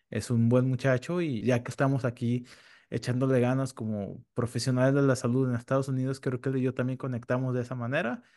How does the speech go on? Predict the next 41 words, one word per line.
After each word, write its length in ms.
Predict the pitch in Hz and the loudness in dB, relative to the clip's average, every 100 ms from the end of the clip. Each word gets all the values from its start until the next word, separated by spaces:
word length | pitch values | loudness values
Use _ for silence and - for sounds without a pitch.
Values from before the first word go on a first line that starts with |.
| _ _ _ | _ _ _
Felicidades 840 | 110 98 - 113 110 98 95 - _ | -2 -2 0 2 4 2 -4 -8 _
por 180 | 104 - | -6 0
todo 140 | 117 | 2
lo 100 | 120 | 2
que 100 | 117 | 2
ha 40 | 113 | 0
logrado. 540 | 110 120 127 139 135 | 2 2 2 2 0
Este, 200 | 117 117 | -4 -6
Pepe 260 | 123 120 117 | -4 -2 -2
acaba 360 | 117 120 113 | 0 0 0
de 120 | 117 | -2
abrir 220 | 113 117 113 | -4 -4 -6
su 100 | - | -6
consultorio, 680 | 123 113 101 123 135 156 151 | -6 -6 -2 0 2 0 0
que 300 | 110 101 - _ _ _ _ _ | -2 -2 -8 _ _ _ _ _
yo 320 | 117 113 123 | -2 4 6
no 120 | 135 | 4
conozco 380 | 135 127 120 - | 2 0 -2 -2
más 180 | 127 123 | -2 0
mexicanos 460 | 123 117 120 117 113 | 0 -2 -2 -4 -4
que 100 | - | -6
tengan 240 | 117 117 | -4 -4
su 120 | 117 | -4
propio 280 | 117 117 120 | -6 -6 -4
consultorio, 560 | 120 110 113 139 156 160 | -2 -2 -2 0 2 2
entonces 480 | 120 120 123 135 - _ _ _ | 0 0 0 -2 -6 _ _ _
está 240 | 123 - 147 | -12 0 2
muy 160 | 165 156 | 4 2
bien 200 | 160 147 | 2 0
que 160 | 175 | 0
ellos 180 | 165 160 | 0 0
nos 160 | 156 - | -4 -8
estén 200 | - 151 | -10 -8
representando 640 | 151 139 139 123 160 175 | -6 -4 -4 2 2 2
y, 40 | 175 | 0
pues, 220 | 139 127 | -2 -2
a 60 | |
ver 340 | 120 131 131 - | 0 0 -2 -6
cómo 240 | 143 156 | -2 2
le 100 | 147 | 4
va. 220 | 135 156 | 6 4